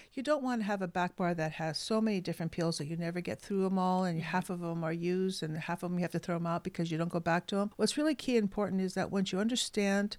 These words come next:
Speaker 1: your back bar and your peels and the modalities and what they do, you could do numerous treatments with one bottle,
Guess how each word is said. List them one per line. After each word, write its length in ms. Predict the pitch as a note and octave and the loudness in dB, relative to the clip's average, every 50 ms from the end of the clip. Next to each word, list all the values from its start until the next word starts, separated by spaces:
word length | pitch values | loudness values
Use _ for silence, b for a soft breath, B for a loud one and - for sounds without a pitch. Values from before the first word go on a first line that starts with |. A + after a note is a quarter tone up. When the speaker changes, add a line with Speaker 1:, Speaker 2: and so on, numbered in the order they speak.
| - - | -8 -4
Speaker 1:
your 480 | G3 F#3+ F3+ F3+ F3 F3 F3 E3+ - - - | 0 2 2 4 4 4 4 2 0 0 2
back 280 | - F#3 F#3+ F#3+ - - | 2 4 4 2 0 0
bar 360 | G#3 F#3+ F#3+ F#3 F#3+ F#3+ - | 0 2 2 2 2 0 -2
and 160 | - E3+ E3+ | -2 -2 -2
your 120 | E3+ D#3+ - | -2 -4 -6
peels 500 | - - - G3 G3 G3 G#3 G#3+ G#3 - | -6 -2 0 0 2 2 0 0 -2 -2
and 100 | F3+ F3 | -2 -2
the 40 | E3+ F3 E3+ | -2 -2 -2
modalities 500 | E3 - E3+ E3+ F3 F#3 F#3+ F#3+ F#3 - | -2 0 0 0 0 0 0 -2 -2 -4
and 100 | E3+ E3+ | -4 -2
what 140 | F3 E3+ | -2 -2
they 140 | - F3+ F3+ | -2 -4 -4
do, 260 | F3 - F#3 F#3 F#3+ - - | -4 -2 -2 -2 -4 -4 -2
you 220 | - G#3 A3+ A#3+ | 0 2 2 2
could 320 | A#3 - B3 A#3+ G3+ G3 - | 4 4 4 4 4 2 0
do 500 | - G3 G3 F#3+ F#3+ F#3+ F#3 F#3 G3 - - _ - | 0 2 4 6 6 4 4 2 -2 -6 -12 _ 2
numerous 680 | - A3+ C4 C4+ A#3+ G#3 E3 B2 G#2 - - - - - - _ _ - | 4 6 8 8 6 6 4 2 2 0 -4 -6 -8 -12 -20 _ _ -8
treatments 500 | - - - - D3 E3 E3 E3 - - | 2 4 4 6 6 4 2 0 -2 -4
with 320 | - - G3 F3+ - - - | 2 4 4 4 4 4 2
one 160 | F#3 F3 E3+ | 2 2 2
bottle, 320 | E3 D#3+ D3 - - - | 2 2 0 0 -2 -4